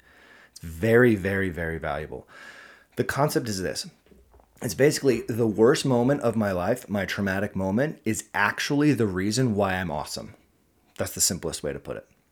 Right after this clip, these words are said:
My traumas have given me my growth. And so I don't just try and deal with them.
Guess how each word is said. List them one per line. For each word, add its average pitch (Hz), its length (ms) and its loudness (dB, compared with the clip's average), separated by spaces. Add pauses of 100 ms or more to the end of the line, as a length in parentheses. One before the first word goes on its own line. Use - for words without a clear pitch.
(760)
My 110 480 4
traumas 110 800 2 (200)
have 104 260 -2
given 107 320 0
me 98 100 -4
my 90 200 -8
growth. 85 540 -6 (320)
And 107 160 -2
so 98 420 -2 (440)
I 110 80 0
don't 131 300 4
just - 400 2 (320)
try 117 220 4
and 98 200 0
deal 95 180 0
with 120 200 -2
them. 156 300 2